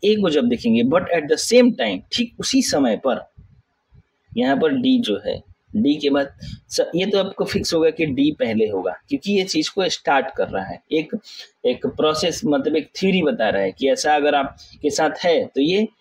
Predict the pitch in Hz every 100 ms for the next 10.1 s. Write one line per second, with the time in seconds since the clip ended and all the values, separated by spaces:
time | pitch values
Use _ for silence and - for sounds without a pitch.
0 | _ - _ - 127 123 127 131 120 110
1 | - 98 95 123 147 139 131 107 107 95
2 | 95 92 - 135 175 143 - _ _ -
3 | 127 170 202 - _ _ _ _ _ _
4 | - - - 170 147 - - 156 147 -
5 | - 123 127 123 156 185 139 120 160 214
6 | _ _ - - 202 - 120 123 147 143
7 | 117 113 117 127 - 170 165 139 131 156
8 | 147 - 143 131 131 - 120 254 123 127
9 | 160 403 - - - 139 156 143 127 135
10 | 165